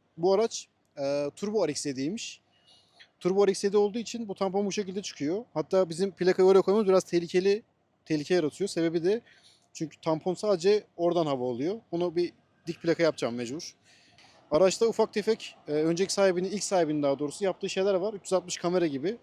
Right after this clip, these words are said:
Daha önce anlatmıştım zaten. Ayna altlarında, işte ön tarafta, arka tarafta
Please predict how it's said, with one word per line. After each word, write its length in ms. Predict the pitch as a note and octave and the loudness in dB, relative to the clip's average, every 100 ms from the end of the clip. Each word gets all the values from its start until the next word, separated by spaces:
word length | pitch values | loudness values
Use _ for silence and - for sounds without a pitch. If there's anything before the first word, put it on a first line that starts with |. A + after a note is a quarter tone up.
| - | -2
Daha 140 | D3+ | 0
önce 120 | D#3 | 0
anlatmıştım 520 | D3 D3+ C#3+ E3+ - C3 | 0 -2 -4 -8 -8 -4
zaten. 380 | B2+ - G#3+ - _ _ _ _ _ - | -4 -6 -12 -16 _ _ _ _ _ -4
Ayna 260 | C#3 D#3+ F#3 | 0 2 4
altlarında, 540 | E3+ D3 C3+ B2+ C3+ | 2 0 -2 -2 -6
işte 260 | C#3 - D#3 | -8 -10 -4
ön 160 | E3 | -4
tarafta, 340 | D#3 D3 C3 C#3 | 0 0 0 -2
arka 220 | C#3+ E3 | -4 -4
tarafta 500 | D#3 C#3 - F#3+ | -2 -2 0 -4